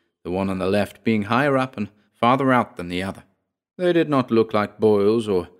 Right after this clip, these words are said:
carbuncles, but as if something blunt and hard were being pushed up through the fairly healthy flesh and skin,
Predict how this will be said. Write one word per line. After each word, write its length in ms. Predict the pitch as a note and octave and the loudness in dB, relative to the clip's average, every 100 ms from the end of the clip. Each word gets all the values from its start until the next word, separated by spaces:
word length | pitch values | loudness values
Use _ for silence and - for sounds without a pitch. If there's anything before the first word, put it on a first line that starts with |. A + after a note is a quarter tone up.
| _ _ | _ _
carbuncles, 760 | - G2+ F#2 F#2 F#2+ G#2 A2 A#2 | -6 -4 -2 -4 -4 -4 -6 -6
but 240 | G#2 G#2+ | -8 -2
as 100 | A#2+ | -2
if 140 | B2+ - | 0 -2
something 460 | C3 C3+ C#3+ B2+ | -2 -2 0 2
blunt 360 | A2+ C3 B2+ A2+ | 4 4 2 0
and 120 | G#2+ | -2
hard 360 | G#2 A2 G2 F2 | 0 0 0 -2
were 80 | |
being 300 | F#2 G2 G2 | -4 -2 -4
pushed 280 | - E3 - | -4 -8 -4
up 200 | D#3 B2+ | -2 -4
through 220 | - G#2 | -2 -2
the 80 | F#2+ | -2
fairly 440 | - - F3 D#3+ A#2+ | -6 -8 -6 -4 0
healthy 360 | C3 B2 G#2+ | 0 -2 -6
flesh 320 | - A#2+ G#2 | -2 -2 -2
and 140 | F2 E2+ | -6 -12
skin, 420 | - G2+ E2 C#2+ | -10 -8 -8 -10